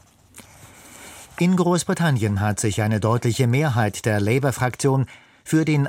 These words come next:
Abgeordneten Burnham als neuen Parteichef und Premierminister ausgesprochen. Dreihundertzweiundzwanzig von vierhundertdrei Abgeordneten sicherten dem früheren Bürgermeister von Manchester ihre Unterstützung zu. Einen Gegenkandidaten gibt es bisher nicht.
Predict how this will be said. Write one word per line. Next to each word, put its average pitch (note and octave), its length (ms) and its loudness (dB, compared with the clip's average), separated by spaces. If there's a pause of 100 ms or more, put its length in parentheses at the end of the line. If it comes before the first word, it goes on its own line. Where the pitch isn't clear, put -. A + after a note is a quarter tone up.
Abgeordneten A#2+ 800 -2
Burnham B2 540 0 (120)
als F#2 260 -6
neuen A#2 240 -4
Parteichef A2+ 640 -2
und B2 340 -4
Premierminister B2+ 720 -2
ausgesprochen. - 640 -10 (600)
Dreihundertzweiundzwanzig C#3+ 1120 0
von A2+ 260 -2
vierhundertdrei A2+ 1040 -2
Abgeordneten A#2 840 -4 (340)
sicherten D3 720 -2
dem A#2+ 220 0
früheren B2+ 540 0
Bürgermeister G#2+ 640 -2
von G#2+ 160 -2
Manchester G#2+ 480 -2
ihre G#2+ 240 -4
Unterstützung B2+ 580 -4
zu. - 180 -8 (520)
Einen F#2+ 340 -6
Gegenkandidaten C3 880 -2
gibt C#3 160 -4
es D3+ 140 -2
bisher D#3+ 260 -2
nicht. G#2 300 -6